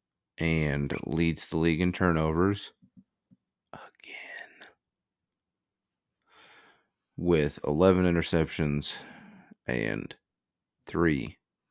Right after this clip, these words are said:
lost fumbles. Uh, he's lucky. He's fumbled the ball four times. He's lucky he kinda got his ass covered one time. Uh, and people that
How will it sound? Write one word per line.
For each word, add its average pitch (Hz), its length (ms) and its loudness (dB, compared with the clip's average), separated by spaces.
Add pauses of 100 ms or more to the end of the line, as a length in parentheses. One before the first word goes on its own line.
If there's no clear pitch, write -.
(800)
lost - 340 -2
fumbles. 53 600 -6 (1160)
Uh, 62 340 -2 (100)
he's 82 400 -2
lucky. 82 400 0
He's 92 260 -2
fumbled 120 380 4
the 90 40 2
ball 78 260 2
four 85 340 0
times. 60 420 -4
He's 69 260 -6
lucky 82 580 2
he - 160 -12
kinda 64 260 -4
got 60 100 0
his 64 140 -4
ass 67 260 0
covered - 400 -4
one - 240 -6
time. 62 380 -6 (640)
Uh, 80 360 4
and 82 600 2 (460)
people 117 460 4
that 95 260 6